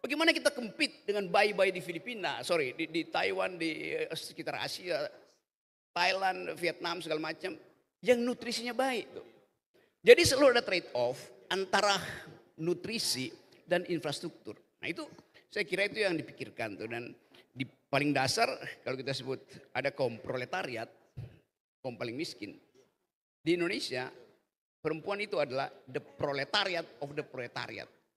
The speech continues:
Bagian proletar dari kaum proletar. Nah, kita mau kaitkan juga ini dengan salah satu tema yang diangkat di buku, eh, Erwin dan Pak Cicip, soal environment.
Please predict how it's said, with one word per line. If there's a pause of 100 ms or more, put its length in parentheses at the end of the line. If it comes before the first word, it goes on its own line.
Bagian
proletar
dari
kaum
proletar. (720)
Nah,
kita
mau
kaitkan
juga
ini
dengan (320)
salah
satu
tema
yang
diangkat
di (320)
buku,
eh,
Erwin
dan
Pak
Cicip,
soal
environment.